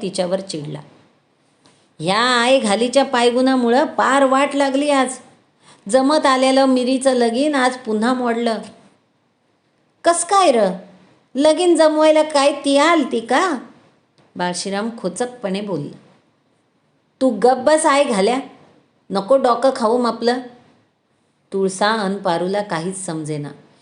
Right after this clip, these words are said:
त्या फक्त ऐकून घेत होत्या. पारूच्या काळजात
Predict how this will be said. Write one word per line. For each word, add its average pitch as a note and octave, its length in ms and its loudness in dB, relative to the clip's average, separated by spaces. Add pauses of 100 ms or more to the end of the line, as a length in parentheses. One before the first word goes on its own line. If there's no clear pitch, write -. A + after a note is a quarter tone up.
(240)
त्या C#4 120 4
फक्त C#4+ 400 -2
ऐकून B3+ 500 0
घेत G3 300 -4
होत्या. D#3+ 240 -12 (640)
पारूच्या F#3+ 440 0
काळजात F#3+ 440 -2